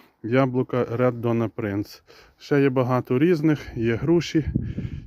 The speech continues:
є груша конференція, є, е, листопадова,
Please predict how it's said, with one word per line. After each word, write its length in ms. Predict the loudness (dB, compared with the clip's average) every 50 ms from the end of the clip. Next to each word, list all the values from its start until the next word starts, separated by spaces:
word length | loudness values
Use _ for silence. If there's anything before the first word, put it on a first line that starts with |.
| -12 -8
є 200 | -4 -2 0 0 -2 -4 -6
груша 420 | -6 -2 -2 -2 -2 -2 -6 -12
конференція, 1000 | -12 -10 -10 -12 -10 -4 0 2 4 4 4 2 2 0 -2 -2 -2 -2 -2 -2 -6 -12 -20 _ _ _ _ -20 -20 _ _ _ _ _ -6
є, 400 | -2 0 0 0 0 0 -4 -6 -10 -16 _ _ _ _ _ _ _ _ -14
е, 260 | -12 -10 -10 -8 -4
листопадова, 960 | -4 -4 -4 -4 -6 -8 -4 -2 -2 0 4 4 4 4 4 2 0 -2 -4